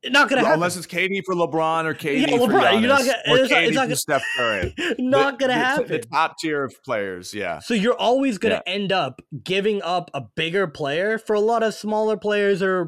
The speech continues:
Speaker 1: potential. It's never gonna be one for one. You're never gonna make up what you lose in Kevin Durant. So that's the issue in trading a player like that, is, like, you really have to plan out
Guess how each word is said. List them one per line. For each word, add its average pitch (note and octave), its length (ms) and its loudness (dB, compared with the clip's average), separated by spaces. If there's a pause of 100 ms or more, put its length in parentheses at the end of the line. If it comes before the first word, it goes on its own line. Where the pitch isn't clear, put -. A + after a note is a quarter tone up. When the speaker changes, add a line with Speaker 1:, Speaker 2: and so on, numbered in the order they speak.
(100)
Speaker 1:
potential. E3 680 -4 (640)
It's F3 200 -4
never F#3 440 -2
gonna E3+ 180 -4
be E3+ 140 -2
one D#3 240 -4
for D3+ 120 -4
one. C#3 220 -6
You're C#3+ 120 -6
never F3 420 -2
gonna E3 220 -4
make D3+ 300 -6
up D3 240 -6
what C#3 160 -6
you C#3 140 -4
lose C3+ 300 -6
in B2 80 -12
Kevin A#2+ 260 -12
Durant. G#2 280 -14 (680)
So D3 120 -8
that's F3+ 360 0
the D#3 160 -4
issue E3 340 -4
in A#2+ 80 -10
trading D3+ 340 -4
a A2+ 60 -8
player D#3+ 320 -4
like G#2+ 220 -10
that, G2+ 240 -12
is, B2+ 120 -8
like, B2+ 240 -6
you D#3 140 -4
really F#3+ 580 -2
have D#3+ 200 -6
to D3 160 -10 (140)
plan E3 440 -4
out D3+ 240 -4